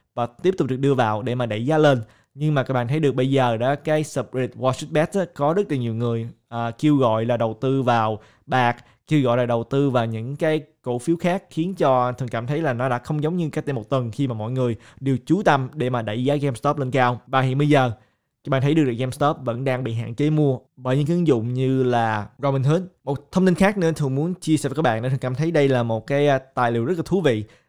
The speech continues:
Tại vì cho các bạn thấy được đó, đây là cái tình hình của, à, thị trường, à, chứng khoán của Hoa Kỳ trong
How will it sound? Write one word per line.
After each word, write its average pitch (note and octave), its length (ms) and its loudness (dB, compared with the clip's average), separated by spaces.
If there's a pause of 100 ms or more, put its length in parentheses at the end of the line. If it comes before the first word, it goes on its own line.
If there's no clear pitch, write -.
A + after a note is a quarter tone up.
(100)
Tại C3 140 2
vì B2+ 240 0 (120)
cho C#3+ 200 4
các D3+ 80 -4
bạn C3+ 120 0
thấy D3 100 2
được B2 120 2
đó, D3 220 0
đây C#3 280 0
là C3 180 0
cái D3+ 320 -2 (200)
tình C3 200 -2
hình B2 360 0 (140)
của, A#2+ 420 0
à, C3+ 160 0 (120)
thị C3 180 -6
trường, C3 280 2 (380)
à, A#2 200 -6
chứng E3 200 -4
khoán F3 280 2
của E3+ 100 -4
Hoa C#3+ 140 2
Kỳ B2 280 -4 (300)
trong C#3 260 -2